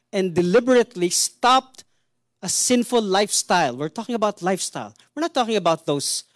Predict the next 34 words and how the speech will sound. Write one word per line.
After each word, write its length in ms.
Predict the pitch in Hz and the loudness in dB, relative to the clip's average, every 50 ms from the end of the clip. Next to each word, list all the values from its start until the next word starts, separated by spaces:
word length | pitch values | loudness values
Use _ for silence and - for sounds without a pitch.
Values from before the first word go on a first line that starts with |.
| _ - | _ -8
occasional 540 | 151 - - 170 151 - - 160 139 135 | -8 -6 -4 -6 -6 -6 -6 -6 -6 -6
mistakes. 760 | 123 131 - - - 123 110 - - - - - - - - _ _ _ _ _ _ _ 135 | -6 -8 -10 -10 -12 -12 -14 -12 -12 -12 -12 -12 -12 -16 -20 _ _ _ _ _ _ _ -6
God 260 | 214 214 208 180 165 | -6 -6 -6 -6 -6
knows, 220 | 165 151 139 127 | -6 -6 -6 -6
God 180 | 127 160 170 190 | -6 -8 -6 -4
understands. 680 | 190 185 147 127 - - 127 104 95 90 - - - _ _ _ _ _ _ _ - | -4 -6 -6 -10 -12 -10 -12 -12 -12 -14 -20 -20 -20 _ _ _ _ _ _ _ -6
We're 100 | 190 202 | -4 -4
talking 280 | 196 262 262 269 294 262 | 0 0 0 0 0 -2
about 300 | 214 170 175 185 - - _ _ _ - | 0 0 0 0 -2 -4 _ _ _ -4
continuing 680 | 190 180 175 - 233 240 247 240 226 175 185 190 202 - | -2 -2 -2 0 -2 0 0 -2 -2 -2 -2 -2 -4 -4
our 140 | 151 151 151 | -10 -10 -8
sinful 440 | - - - 202 196 - - 180 | -6 -4 -4 -4 -6 -4 -6 -8
lifestyle. 760 | 170 170 180 214 254 226 - - - - 127 104 - - _ _ _ _ _ _ _ _ _ _ _ _ - | -6 -4 -4 -4 -2 -2 -2 -4 -4 -6 -14 -16 -16 -20 _ _ _ _ _ _ _ _ _ _ _ _ -8
If 160 | 185 175 - | -8 -6 -2
you 160 | 220 240 311 359 | 0 2 2 4
are 100 | 339 294 | 4 2
a 80 | 240 - | 0 0
Christian 640 | - - 269 254 - - 202 170 156 147 143 160 - _ - - - 196 | 0 -2 0 0 0 -2 0 0 0 0 -2 -4 -6 _ -20 -16 -4 -4
and 100 | 196 190 | -2 0
you 140 | 208 240 | 2 2
are 100 | 262 262 | 2 2
continuing 540 | 254 254 220 208 202 254 254 247 233 233 226 | 4 2 0 2 2 0 0 2 0 0 2
your 160 | 208 196 180 | 2 2 0
sinful 340 | 175 - 233 233 214 - 180 | 2 0 -2 -2 -2 -6 -6
lifestyle, 680 | 185 190 202 214 - - - 160 139 139 135 151 156 _ _ _ _ _ _ _ | -4 -4 -4 -4 -6 -6 -6 -4 -4 -4 -6 -8 -10 _ _ _ _ _ _ _
that 160 | - 226 - | -12 -10 -6
means 180 | - 247 208 - | -6 -8 -6 -6
there's 140 | 160 160 - | -8 -8 -6
some 340 | - - - 214 202 165 151 | -6 -6 -8 -8 -10 -10 -12
problem 480 | _ - 202 220 202 165 139 123 113 | _ -4 -4 -4 -2 -6 -10 -10 -8
with 260 | 120 160 156 - - | -10 -12 -12 -12 -16
you. 140 | - 76 - _ _ _ _ _ _ _ _ _ _ _ _ _ _ _ _ _ _ _ _ _ _ - - _ _ | -20 -20 -20 _ _ _ _ _ _ _ _ _ _ _ _ _ _ _ _ _ _ _ _ _ _ -20 -20 _ _
That 160 | - 247 285 | 0 0 2
means 360 | 285 262 269 262 - - - | 2 0 0 0 -2 -6 -10